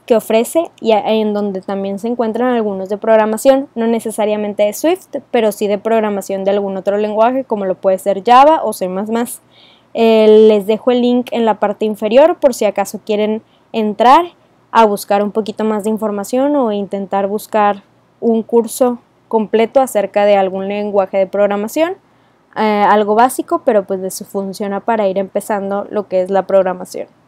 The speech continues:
Muchas gracias por su atención, espero que haya sido útil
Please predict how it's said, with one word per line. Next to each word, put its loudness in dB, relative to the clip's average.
Muchas -2
gracias -2
por -4
su -4
atención, -2
espero -6
que -4
haya 0
sido -4
útil 0